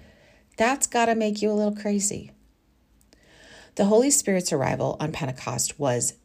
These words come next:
terrifying. Jesus called the Holy Spirit a gift from God, but at this point, she seemed more like a gag gift than a helpful, lovely, supportive, kind, caring,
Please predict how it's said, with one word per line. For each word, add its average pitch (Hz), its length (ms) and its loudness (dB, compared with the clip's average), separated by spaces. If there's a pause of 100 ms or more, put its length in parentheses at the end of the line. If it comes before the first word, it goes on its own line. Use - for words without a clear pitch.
(120)
terrifying. - 800 -6 (800)
Jesus 196 320 2
called 196 280 4
the 196 80 4
Holy 151 220 6
Spirit 139 380 0
a 147 60 -2
gift 170 260 -2
from 143 180 -2
God, 160 400 2 (340)
but 180 200 6
at 160 200 4
this 254 240 4
point, 208 560 -2
she - 140 0
seemed 208 300 2
more 226 160 6
like 202 180 6
a 143 80 2
gag 185 340 0
gift - 360 -6 (100)
than 165 180 -2
a 180 40 -2
helpful, 139 580 -2
lovely, 143 460 -4
supportive, 143 580 -6 (280)
kind, 143 540 -6
caring, 139 480 -2